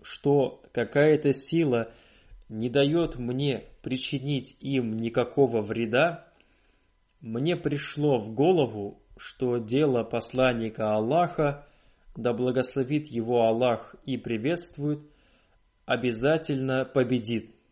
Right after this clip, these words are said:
И я сказал ему: «Твои соплеменники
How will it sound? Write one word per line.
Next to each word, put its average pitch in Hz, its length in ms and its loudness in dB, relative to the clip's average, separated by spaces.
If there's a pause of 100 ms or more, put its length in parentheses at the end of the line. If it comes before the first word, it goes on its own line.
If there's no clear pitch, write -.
(580)
И 117 100 -8
я 147 380 0
сказал 127 640 2
ему: 113 500 -4 (1160)
«Твои 127 420 2
соплеменники 143 1160 -2